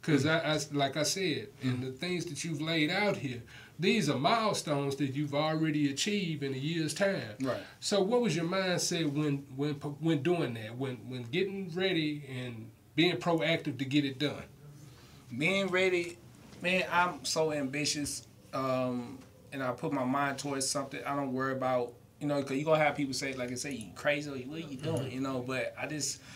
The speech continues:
Speaker 2: I, I believe in something. I ca-, I'm very calculated. You know, I, I like to make a, a, the wisest decisions. 'Cause I know what it's like to lose. You know what I mean?
Speaker 1: Mm-hmm.
Speaker 2: So, you know, I took a lot of losses and,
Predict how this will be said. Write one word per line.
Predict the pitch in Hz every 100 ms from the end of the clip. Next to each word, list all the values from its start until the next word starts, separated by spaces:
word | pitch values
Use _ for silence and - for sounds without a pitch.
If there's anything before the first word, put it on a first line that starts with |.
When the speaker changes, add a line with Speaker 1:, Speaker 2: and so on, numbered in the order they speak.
| - - 113
Speaker 2:
I, | 143
I | 131 156 170
believe | 151 160 151
in | 147
something. | 160 147 147 156 151 135
I | 120
ca-, | - 156 147
I'm | 151 120
very | 147 170 160
calculated. | 165 131 117 107 - - -
You | 127
know, | 123 123
I, | 113 110 113 123 117
I |
like | 131 131 135
to | 131 123 117
make | 127 135 131
a, |
a, | 117 - - - - -
the |
wisest | 110 123 127 123 120
decisions. | 113 135 123
'Cause | 123
I | 170
know | 208
what | 185
it's | 160
like | 165 156
to | 131
lose. | 165 120 131 - -
You | 123
know | 117
what | 120
I |
mean? | 127
Speaker 1:
Mm-hmm. | 120
Speaker 2:
So, | 135 131 131 - - - - -
you | 131 131
know, | 123 120
I | 131
took | 131 139
a | 123
lot | 131 139
of |
losses | 135 143 143 156 147 139
and, | 113 95